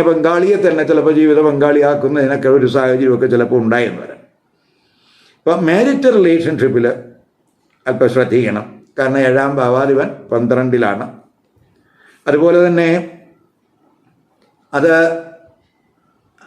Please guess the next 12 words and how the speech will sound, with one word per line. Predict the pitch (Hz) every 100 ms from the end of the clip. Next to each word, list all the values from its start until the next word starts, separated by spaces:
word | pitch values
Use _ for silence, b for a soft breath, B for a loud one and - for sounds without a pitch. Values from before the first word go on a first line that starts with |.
| -
പ്ര-, | 147 127
പന്ത്രണ്ട് | 135 151 165 180
എന്ന് | 180 180
പറയുമ്പം | 175 165 170 180
ഏഴാം | 160 147 170 180 123
ഭാവത്തിൻ്റെ | 147 170 170 165 170 143
ആറിലാണ് | 147 202 180 147 147 151
ഏഴാം | 135 147 139
ഭാവാധിപൻ | 127 127 127 120 110
നിൽക്കുന്നത്. | 98 110 92 - - _ _ _ _ b b b b b b b b
അപ്പൊ | 151 147
അത് | 151